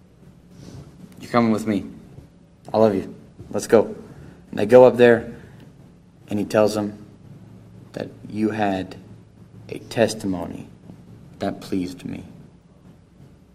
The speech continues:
How awesome do you think that'd be to get to heaven?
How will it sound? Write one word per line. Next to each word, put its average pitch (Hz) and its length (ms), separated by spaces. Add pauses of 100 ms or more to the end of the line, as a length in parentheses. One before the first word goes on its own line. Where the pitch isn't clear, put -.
(1120)
How 127 220
awesome 110 440
do 104 80
you 104 60
think 104 160
that'd 98 140
be 101 100
to 98 80
get 101 220
to 104 80
heaven? 90 320